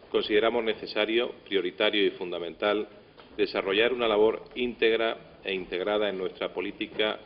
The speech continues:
eh, municipal, donde el enfoque de género esté presente transversalmente en los objetivos de las diferentes áreas municipales.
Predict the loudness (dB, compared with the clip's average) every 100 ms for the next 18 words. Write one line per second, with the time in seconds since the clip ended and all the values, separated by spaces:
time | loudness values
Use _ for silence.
0 | -6 -4 -4 -6 -6 -8 -2 2 2 0
1 | -6 -4 -6 -4 -2 0 2 0 0 -4
2 | -2 -4 -6 -10 -12 -10 -2 0 2 0
3 | -2 -2 -2 -4 -12 -20 -20 -4 -4 -2
4 | -6 -2 -2 0 -4 -2 -4 -4 -16 -20
5 | -20 -20 -2 0 2 2 2 -2 -4 0
6 | 2 2 0 -2 -4 -6 -6 -6 -4 -4
7 | -2 -4 -4 -8 -8 -10 -12